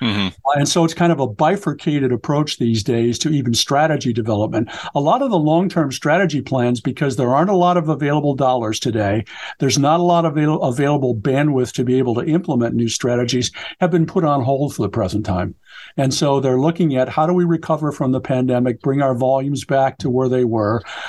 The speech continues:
Speaker 2: how do we get our revenue stream back again, and how do we protect our information from ransomware and cybersecurity threats?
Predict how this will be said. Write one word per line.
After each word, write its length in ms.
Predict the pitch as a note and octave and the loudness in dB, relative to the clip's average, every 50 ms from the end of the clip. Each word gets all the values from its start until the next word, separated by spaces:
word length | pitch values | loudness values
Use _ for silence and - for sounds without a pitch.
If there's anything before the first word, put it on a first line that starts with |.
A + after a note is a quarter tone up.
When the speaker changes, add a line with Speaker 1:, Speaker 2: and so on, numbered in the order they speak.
| - | -4
Speaker 2:
how 100 | - D#3+ | 0 0
do 80 | F3 F3+ | 2 2
we 100 | F3+ F3 | 2 2
get 140 | E3 E3+ D#3 | 2 2 2
our 160 | D3 C#3 B2+ | 2 2 2
revenue 380 | C3+ C3+ C#3 C#3 D#3 D3 C#3 | 2 2 2 2 2 0 0
stream 600 | C#3 - - - C#3 C#3 C3+ C3 C3+ C3+ C3+ - _ _ _ - | -2 -4 -4 -2 0 0 2 2 0 0 -2 -6 _ _ _ -4
back 320 | A#2+ C3+ B2 A#2+ B2 - D3 | 0 0 0 0 0 -2 -4
again, 480 | C3 B2 C3 B2 B2 B2 A#2+ A#2+ A2+ - - - - - | -2 0 0 0 2 2 0 0 -2 -4 -8 -14 -8 -4
and 100 | C#3+ C3 | -4 -2
how 160 | A2+ F3 F3+ | 0 0 0
do 60 | G3 G#3+ | 0 2
we 120 | A3 F#3 | 0 -2
protect 460 | E3+ - D3 - - E3+ D#3+ E3 - | -2 -4 -4 -2 0 0 0 0 0
our 160 | E3 C#3+ C#3 | 0 0 2
information 800 | C#3 C3+ - - C3+ B2 B2+ C3+ C#3+ D3 D3 - C3 A#2 A#2 A2 - - - - - - - | 0 0 0 0 0 2 2 2 2 0 0 0 -2 -2 -2 -2 -4 -12 -18 -18 -18 -16 -8
from 300 | - - C3+ C3 B2+ B2+ | -2 0 0 2 2 2
ransomware 760 | B2+ B2+ C3+ C3+ C3 - C3+ C3 B2+ B2+ B2 A#2+ A#2+ A#2+ A#2+ | 2 2 2 2 0 0 -2 -2 0 0 2 2 2 2 2
and 100 | A#2+ A#2 | 0 0
cybersecurity 840 | A2+ - B2+ B2 A#2 A#2+ G#2 - A#2 G#2+ - C3+ C3 B2+ A#2 A2+ A2 | 0 0 -2 -2 -2 -2 -2 -2 -2 -4 -2 -2 -2 0 0 -2 -2
threats? 400 | - - B2 G#2 G#2 A2 - - | -4 -2 -2 -2 -2 -2 -4 -6